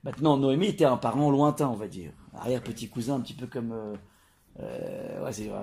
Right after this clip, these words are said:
je sais pas comment ça fonctionne, quel est le lien, mais c'est pas, c'est pas un lien immédiat. Donc, il y avait évidemment toute la ville, et puis Noémie assiste aussi à ça.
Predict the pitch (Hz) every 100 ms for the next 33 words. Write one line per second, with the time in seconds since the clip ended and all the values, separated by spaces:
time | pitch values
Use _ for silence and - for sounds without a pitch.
0 | 104 - 101 - 101 104 101 101 117 117
1 | 131 120 120 123 160 123 120 156 156 -
2 | 156 160 156 156 165 151 131 160 226 -
3 | - _ _ _ - 113 131 143 151 156
4 | 147 - 131 120 220 165 131 131 127 143
5 | 131 - 123 127 - 117 95 110 156 -